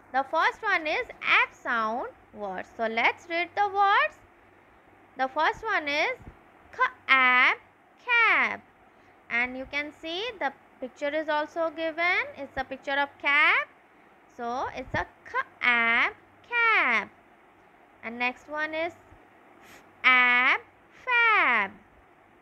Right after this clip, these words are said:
And next, lab, lab. The next, nab, nab. And the next one is, the last one is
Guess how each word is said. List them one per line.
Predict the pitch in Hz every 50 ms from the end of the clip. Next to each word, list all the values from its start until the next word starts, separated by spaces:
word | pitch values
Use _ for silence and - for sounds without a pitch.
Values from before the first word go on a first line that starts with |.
| _ _ _ _ _ _ _ _ _ _ _ - -
And | - 220 233 233
next, | 240 247 262 277 320 415 494 - - - - - - - - - - - _ - _ _ - -
lab, | - 359 427 427 - - - - - 233 240 233 233 233 226 226 226 240 262 302 415 427 - - _ _ - 480 480 480
lab. | 494 494 494 480 466 440 403 349 302 269 240 220 208 196 - - - - _ _ _ _ _ - - - - _ _ _ _ _ _ -
The | 226 226
next, | 226 226 233 247 254 269 294 349 440 - - - - - - - - - _ _ _ - - - 349 403 415 - - - -
nab, | - 240 240 233 240 233 233 233 240 269 339 453 - - - _ _ - 480 480 480
nab. | 494 494 494 480 440 392 320 262 233 196 - - - _ _ _ _ _ _ _ _ _ _ _ -
And | - 208 208
the | 214 208
next | 214 226 254 254 - -
one | 320 330 320 330 330
is, | 349 359 381 440 523 523 403
the | 311 254
last | 247 240 233 240 254 - -
one | 302 302 302 302 311
is | 339 370 427 539 587